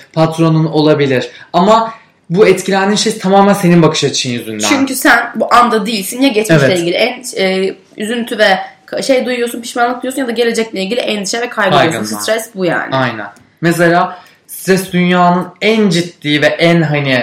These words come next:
Speaker 1: yolunuzu kesen ve baltalayan böyle
Speaker 2: Hmm.
Speaker 1: düşünce bozukluğu ya da frekans bozucusu
Speaker 2: Hı hı,
Speaker 1: olduğu
Speaker 2: frekans.
Speaker 1: için zaten şöyle bir durum var. Mesela yine kanserli insanlar var. Bir kadın göz kanseri oluyor mesela. Allah korusun Allah'ım yani. Herkese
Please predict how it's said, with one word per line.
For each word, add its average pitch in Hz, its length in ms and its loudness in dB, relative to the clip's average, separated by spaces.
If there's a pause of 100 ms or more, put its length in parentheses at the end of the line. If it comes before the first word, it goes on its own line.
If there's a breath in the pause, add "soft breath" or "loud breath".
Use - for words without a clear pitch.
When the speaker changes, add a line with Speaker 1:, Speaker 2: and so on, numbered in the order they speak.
(140)
Speaker 1:
yolunuzu 127 760 -2
kesen 117 340 -8
ve 110 120 -6
baltalayan 107 640 -4
böyle 107 340 -6
Speaker 2:
Hmm. 175 200 -16
Speaker 1:
düşünce 131 400 -4
bozukluğu 127 600 -4
ya 107 80 -4
da 120 60 -6
frekans 120 480 -6
bozucusu 160 460 -4
Speaker 2:
Hı 127 100 -4
hı, - 0 -
Speaker 1:
olduğu 139 320 0
Speaker 2:
frekans. 135 200 -4
Speaker 1:
için 190 160 -8 (440 loud breath)
zaten 185 380 2
şöyle 185 300 2
bir 165 100 -4
durum 160 300 2
var. 117 160 0
Mesela 175 580 0
yine 190 180 0
kanserli 170 500 2
insanlar 175 520 0
var. 185 160 0
Bir 196 80 0
kadın 180 420 2
göz 165 240 2
kanseri 117 420 -4
oluyor 104 200 -6
mesela. - 180 -16
Allah 120 340 -8
korusun 98 280 -16
Allah'ım - 300 -20
yani. - 300 -18
Herkese 113 400 -6